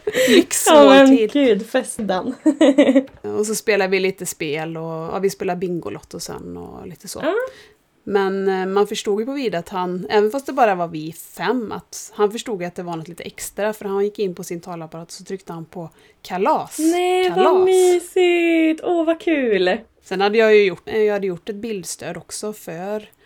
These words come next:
Speaker 1: nyårsafton.
Speaker 2: Ja.
Speaker 1: Talat om vad vi skulle göra, att vi skulle äta flera gånger och spela spel och vad vi skulle göra.
Speaker 2: Ja, men precis.
Speaker 1: Men han förstod att
Speaker 2: Åh.
Speaker 1: det här var någonting
Speaker 2: <laughs>
Speaker 1: extra, så. Och sen tror jag vi höll honom uppe till, ja, men någonstans runt tio.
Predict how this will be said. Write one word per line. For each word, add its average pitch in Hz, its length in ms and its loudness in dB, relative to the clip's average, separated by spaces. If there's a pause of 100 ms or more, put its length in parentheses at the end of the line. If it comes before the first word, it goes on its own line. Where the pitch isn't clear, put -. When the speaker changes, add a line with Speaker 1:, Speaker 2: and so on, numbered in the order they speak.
(240)
Speaker 1:
nyårsafton. 180 600 -2
Speaker 2:
Ja. 226 260 -2 (340)
Speaker 1:
Talat 165 300 -12
om 180 160 -8
vad 190 100 -4
vi 190 60 -10
skulle 196 260 -8
göra, 160 180 -8
att 160 80 -16
vi 170 40 -16
skulle 160 280 -12
äta 156 260 -16
flera 160 240 -12
gånger 165 520 -14
och - 160 -18
spela 165 260 -14
spel 165 420 -16
och 165 60 -16
vad 165 120 -12
vi 165 60 -14
skulle 170 240 -16
göra. 170 220 -8
Speaker 2:
Ja, 233 100 -2
men 240 180 0
precis. 233 300 -6
Speaker 1:
Men 196 100 -4
han 190 120 -4
förstod 247 560 -4
att - 580 -10
Speaker 2:
Åh. 277 200 -2
Speaker 1:
det 240 80 -2
här 202 140 -2
var 208 140 0
någonting 175 400 -4
Speaker 2:
<laughs> - 140 -6
Speaker 1:
extra, 175 480 -8
så. - 120 -16 (460)
Och 202 160 -10
sen 190 240 -4
tror 190 140 -6
jag 165 60 -4
vi 165 100 -12
höll 170 160 -10
honom 165 260 -8
uppe - 280 -16
till, 156 380 -18 (560)
ja, - 80 -12
men 175 160 -6
någonstans 156 420 -14
runt 156 320 -16
tio. 156 420 -16